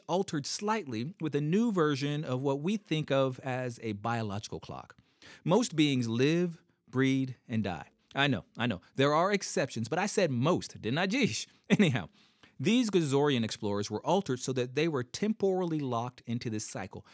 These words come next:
unable to die until the process was complete. Funny thing about Gazorians is that they are a very picky breed of parasite, requiring precisely the right kind of host to birth their children.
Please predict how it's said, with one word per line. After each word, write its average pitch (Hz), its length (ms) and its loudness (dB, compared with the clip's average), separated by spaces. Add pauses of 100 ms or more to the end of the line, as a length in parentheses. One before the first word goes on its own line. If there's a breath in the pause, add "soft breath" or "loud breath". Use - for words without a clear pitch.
(200 soft breath)
unable 220 540 2
to 220 120 -2
die 95 520 -2 (360)
until 113 140 -2
the 110 80 0
process 123 560 -4
was 87 160 -6
complete. - 460 -8 (680)
Funny 226 200 4
thing 202 180 6
about 139 200 4
Gazorians 110 420 0
is 110 100 -2
that 131 180 0
they 170 160 0
are 131 200 0
a 104 140 -2
very 165 520 0 (100)
picky 110 460 -4 (180)
breed 113 280 -2
of 95 100 -10
parasite, 92 460 -6 (320 soft breath)
requiring 185 440 2
precisely 208 680 -4
the 127 140 0
right 190 420 -2
kind 175 260 -2
of 151 100 -2
host 123 280 -4
to 113 60 -8
birth 107 260 -4
their 101 120 -6
children. - 420 -10